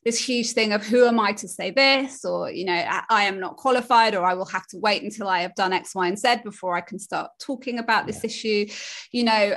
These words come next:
Speaker 1: we all underestimate how much we know about our specialist topic in terms of what it might mean to someone else to learn the kind of tools of our trade or the, the things that we've learned along the way. And, you know, it,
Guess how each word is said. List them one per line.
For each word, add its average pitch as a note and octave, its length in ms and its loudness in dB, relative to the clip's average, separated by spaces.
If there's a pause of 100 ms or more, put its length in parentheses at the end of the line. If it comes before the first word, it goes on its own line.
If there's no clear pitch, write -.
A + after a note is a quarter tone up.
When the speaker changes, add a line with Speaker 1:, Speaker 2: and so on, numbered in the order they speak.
Speaker 1:
we B3+ 380 -2 (260)
all D4 460 4
underestimate G#3 720 0
how G#3+ 200 2
much G#3+ 260 -2
we G#3 120 -6
know G3 260 0
about G3 280 4
our F#3 120 0
specialist - 680 -8
topic - 540 -8
in G3 360 -6
terms G3 540 -2
of F3 400 -6 (440)
what G#3 360 -2
it F3 120 0
might G3+ 260 4
mean A#3 240 6
to A3+ 140 0
someone G3 320 -2
else E3+ 480 0
to G3+ 80 -10
learn F#3 420 0
the G3 80 -4
kind C#4 300 -4
of - 100 -6
tools A#3+ 320 -2
of F#3 120 -8
our F#3 140 0
trade E3+ 540 -4
or E3+ 80 -6
the, F3 160 -6 (300)
the G#3+ 40 0
things A#3 340 0
that A#3+ 120 0
we've G#3+ 180 -6
learned F#3 360 4
along F3+ 320 -2
the F3 40 -2
way. E3+ 560 0
And, A3 360 0
you A#3+ 140 -4
know, G#3+ 340 2 (280)
it, - 140 -4